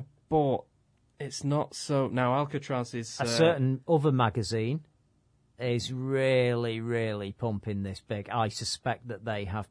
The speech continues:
Speaker 2: been given a few incentives to do so, and every time I look at their magazine,
Speaker 1: <laughs>
Speaker 2: it
Speaker 1: Is
Speaker 2: is
Speaker 1: it,
Speaker 2: absolutely
Speaker 1: is it?
Speaker 2: wall to wall.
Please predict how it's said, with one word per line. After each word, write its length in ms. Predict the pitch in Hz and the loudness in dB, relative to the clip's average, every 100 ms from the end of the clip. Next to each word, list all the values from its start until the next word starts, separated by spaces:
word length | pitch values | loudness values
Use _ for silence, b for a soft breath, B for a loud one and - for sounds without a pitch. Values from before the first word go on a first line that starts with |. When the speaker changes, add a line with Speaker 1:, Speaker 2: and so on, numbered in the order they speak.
| - | -6
Speaker 2:
been 340 | 104 104 98 - b b b | -4 -2 -4 -6 b b b
given 360 | - 120 117 107 101 | 0 2 2 -2 -4
a 140 | 110 | -8
few 360 | 101 123 110 104 | -6 -6 -4 -4
incentives 760 | 101 104 - 117 104 113 - | -6 -6 -2 -2 -2 -6 -8
to 100 | - | -10
do 200 | 104 143 | -4 -4
so, 360 | 139 160 147 143 | -2 0 0 0
and 260 | 131 117 113 | -4 -4 -4
every 200 | 110 107 | -4 -6
time 300 | - 110 104 | -4 -4 -2
I 180 | 101 98 | -4 -4
look 260 | 110 127 | -6 -6
at 100 | - | -8
their 140 | 120 104 | -6 -4
magazine, 600 | 101 98 98 110 104 104 | -4 -4 -6 -4 -4 -4
Speaker 1:
<laughs> 40 | |
Speaker 2:
it 100 | 113 | -6
Speaker 1:
Is 100 | 139 113 | -4 -2
Speaker 2:
is 80 | 135 | -2
Speaker 1:
it, 60 | - | -2
Speaker 2:
absolutely 1000 | 123 - - - 123 117 117 110 98 107 | -6 -4 -6 -2 -2 0 -2 -2 -4 -4
Speaker 1:
is 220 | 101 - | 0 0
it? 40 | 107 | 2
Speaker 2:
wall 200 | 104 101 | 2 0
to 180 | - 110 | -4 -8
wall. 380 | 98 101 95 | -4 -4 -4